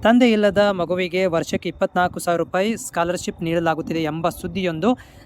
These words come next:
ಜಾಲತಾಣಗಳಲ್ಲಿ ವೈರಲ್ ಆಗಿದ್ದು, ಪೋಷಕರು ಗೊಂದಲದ ಜೊತೆಗೆ ಅರ್ಜಿ ಹಿಡಿದು ಗ್ರಾಮ ಪಂಚಾಯಿತಿ, ಸರ್ಕಾರಿ ಕಚೇರಿ, ಕಂಪ್ಯೂಟರ್ ಸೆಂಟರ್ ಅಲೆದಾಡುತ್ತಿದ್ದಾರೆ. ಈ ಸಂದೇಶ ಕಿಡಿಗೇಡಿ ಮಧ್ಯವರ್ತಿಗಳಿಗೆ ಸುಗ್ಗಿಯಂತಾಗಿದೆ. ಕೆಲ-,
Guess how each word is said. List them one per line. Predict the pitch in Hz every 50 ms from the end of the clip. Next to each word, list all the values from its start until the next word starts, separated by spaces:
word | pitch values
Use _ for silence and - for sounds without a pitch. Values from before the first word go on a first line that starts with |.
| - - 143
ಜಾಲತಾಣಗಳಲ್ಲಿ | 139 165 165 180 208 220 214 196 180 180 185 175 175 175 175 180
ವೈರಲ್ | 165 156 156 175 202 220
ಆಗಿದ್ದು, | 160 160 160 143 151 139 165 220 240
ಪೋಷಕರು | 190 - 214 214 208 - 220 - 208 208
ಗೊಂದಲದ | 170 165 175 180 180 190 190 190 180
ಜೊತೆಗೆ | 180 151 165 - - 214 214
ಅರ್ಜಿ | 190 - - 170 175 165 165 233 214
ಹಿಡಿದು | 165 185 202 240 254 233 165 - _ - - - - - 165
ಗ್ರಾಮ | 175 170 180 190 202 208 208
ಪಂಚಾಯಿತಿ, | 202 - 185 175 - 190 190 190 185 - 190
ಸರ್ಕಾರಿ | - 180 170 - - 185 185
ಕಚೇರಿ, | 185 180 156 - 175 170 180
ಕಂಪ್ಯೂಟರ್ | 175 - 170 165 - 196 185 190
ಸೆಂಟರ್ | 180 - 175 175 165 180
ಅಲೆದಾಡುತ್ತಿದ್ದಾರೆ. | 165 160 165 165 170 170 165 - 160 147 147 147 143 147 156 160 156 147 135 127 - - - - - - - - - -
ಈ | 190 214
ಸಂದೇಶ | - 196 185 175 190 190 175 - 202 202 - _ _ _ - - - - - -
ಕಿಡಿಗೇಡಿ | 196 185 196 180 202 214 220 226
ಮಧ್ಯವರ್ತಿಗಳಿಗೆ | 214 185 180 170 165 190 180 180 180 - 190 175 170 170 156 196 233 254 - _ _ _ - - - - - - - - - -
ಸುಗ್ಗಿಯಂತಾಗಿದೆ. | - 240 214 202 233 220 202 190 - 175 170 151 156 147 165 170 165 156
ಕೆಲ-, | 143 - 180 190 202 202 196 196